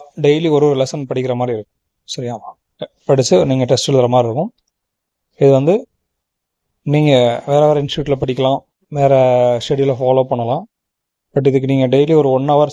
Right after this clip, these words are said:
ஸ்பெண்ட் பண்ணி அந்த லெசனை மட்டும் படிச்சுட்டு அந்த எக்ஸாம் எழுதிட்டீங்க அப்படின்னா, உங்களுக்கு ஜி கேல ஒரு கான்ஃபிடென்ட் கிடைக்கும். ஆ,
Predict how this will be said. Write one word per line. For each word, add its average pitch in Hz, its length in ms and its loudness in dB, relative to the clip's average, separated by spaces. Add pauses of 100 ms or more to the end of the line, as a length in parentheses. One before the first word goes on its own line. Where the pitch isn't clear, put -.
ஸ்பெண்ட் 135 180 -4
பண்ணி 135 360 -6 (800)
அந்த 131 520 2
லெசனை 135 280 -2
மட்டும் 143 260 -2
படிச்சுட்டு 139 460 -2 (180)
அந்த 131 200 0
எக்ஸாம் 135 380 0
எழுதிட்டீங்க 131 560 -2
அப்படின்னா, 117 280 -4 (640)
உங்களுக்கு 127 340 0
ஜி 135 180 0
கேல 143 280 2
ஒரு 135 200 0
கான்ஃபிடென்ட் 123 340 -4
கிடைக்கும். 123 420 -6 (2250)
ஆ, 139 60 -4